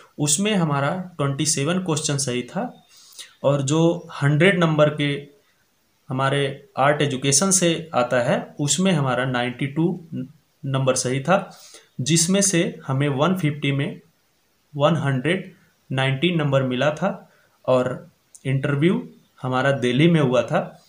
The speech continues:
interview में हमें sixty number में फिफ्टी टू नंबर दिया गया था। तो दोस्तों, इस तरह से हमारा दो हज़ार अठारह केंद्रीय विद्यालय कला शिक्षक के लिए चयन हुआ था।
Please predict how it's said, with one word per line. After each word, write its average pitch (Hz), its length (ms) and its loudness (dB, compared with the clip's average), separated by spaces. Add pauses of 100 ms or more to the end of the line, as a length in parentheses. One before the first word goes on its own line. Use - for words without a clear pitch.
(760)
interview 170 440 2
में 202 120 4
हमें 160 360 0
sixty 175 500 2
number 151 340 2
में 147 280 -2 (560)
फिफ्टी 175 340 0
टू 190 200 0
नंबर 139 300 2
दिया 110 240 0
गया 104 220 -4
था। - 140 -16 (600)
तो 135 80 -4
दोस्तों, 160 640 -2
इस 180 180 0
तरह 160 180 2
से 175 200 -2
हमारा 131 420 -2 (220)
दो 127 160 -6
हज़ार 135 400 -4 (180)
अठारह 135 460 0 (600)
केंद्रीय 143 380 0
विद्यालय 127 600 0 (1500)
कला 156 200 2
शिक्षक 151 460 -2
के 131 80 -2
लिए 127 360 -6 (360)
चयन 131 240 2
हुआ 123 260 -2
था। 165 160 0